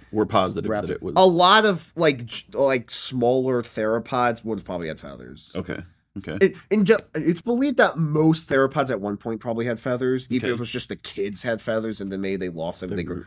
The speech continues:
Speaker 2: Like T-Rex, the adults probably didn't have feathers, but, like, the children probably did.
Speaker 1: For warmth and
Speaker 2: Yeah, the current theory is that, like, kinda like how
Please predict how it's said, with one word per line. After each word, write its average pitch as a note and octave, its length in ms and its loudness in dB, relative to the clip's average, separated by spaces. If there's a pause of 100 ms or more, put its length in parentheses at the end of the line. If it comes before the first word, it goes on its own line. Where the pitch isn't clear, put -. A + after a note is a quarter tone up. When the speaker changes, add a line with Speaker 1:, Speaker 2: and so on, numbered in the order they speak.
Speaker 2:
Like F3+ 180 4
T-Rex, F#3 600 2
the C3+ 140 0
adults A#2 440 0
probably B2+ 560 0
didn't B2+ 260 -2
have C3 220 0
feathers, C3 500 0 (240)
but, C3 60 -2
like, G2+ 140 -2
the E2+ 100 -12
children G#2 560 -4
probably A2 460 -6
did. A2 340 -2
Speaker 1:
For A#2 100 2
warmth G2 540 0
and D#2+ 160 -4
Speaker 2:
Yeah, C3+ 160 4
the B2 120 -4
current D#3+ 280 2
theory C#3 300 0
is B2 120 -4
that, B2 180 -2
like, A2 180 -4
kinda D#3 200 2
like A#2+ 180 0
how A2+ 240 0